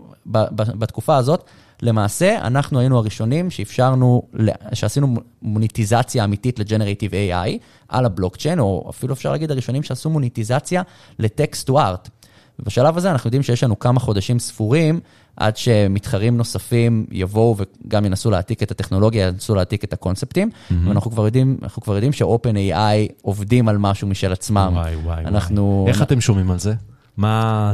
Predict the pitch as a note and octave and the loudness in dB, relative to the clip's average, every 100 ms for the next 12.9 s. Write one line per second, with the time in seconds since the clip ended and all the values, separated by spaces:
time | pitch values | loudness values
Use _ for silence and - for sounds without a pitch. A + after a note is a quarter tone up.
0 | - A2+ G#2 - A2+ - D3 E3 D3 G#2+ | 0 -2 -2 -6 -6 -2 0 0 -2 0
1 | G#2 A#2 A#2 G2 G2 F#2+ F#2+ C3 - E3 | 2 2 0 0 0 0 2 0 -2 -4
2 | F3 - _ _ - - - A#2+ A2+ G#2+ | -4 -8 _ _ -4 -2 0 0 0 0
3 | G#2 F#2 F2 F2 F2 B2 C3 F#2 F#2 F2+ | 0 0 -2 -2 -4 -6 -6 -6 -4 -4
4 | F2+ G2+ D3 G#3 - - - - - D#2+ | -4 -4 -6 -10 -14 -20 -20 -20 -16 -14
5 | D#2+ F#2 F2+ F2+ F2+ F2+ G2+ E2+ G#2 A#2+ | -6 -4 -2 -2 -4 -4 -4 -2 -2 -2
6 | A#2+ - F#2 F2+ E2 - - F#2 F#2+ F2+ | -4 -2 -2 -2 -4 -8 -8 -8 -8 -6
7 | F#2 F2 E2+ E2 D#2+ D#2 F2 G2 A2+ - | -4 -4 -4 -8 -8 -8 -6 -4 -4 -4
8 | B2 G2+ F#2+ G2+ - F#2+ - - E2 D#2+ | 0 0 0 -4 -4 -6 -6 -8 -10 -10
9 | D#2+ D#2+ - - A2 G#2 A2 E3+ G3+ C3+ | -14 -14 -16 -6 -2 0 2 2 2 2
10 | C3+ B2+ G#2+ G2+ A2+ A2+ G2 A2 - A#2+ | 2 2 2 2 2 2 2 2 2 2
11 | G2+ - A2+ A#2 - A2 A2+ G2+ F#2+ G#2+ | 2 2 2 2 0 2 2 4 4 2
12 | G#2 F#2 G#2 G#2+ A2+ G2 G2 G2 | 2 2 2 2 0 0 -2 0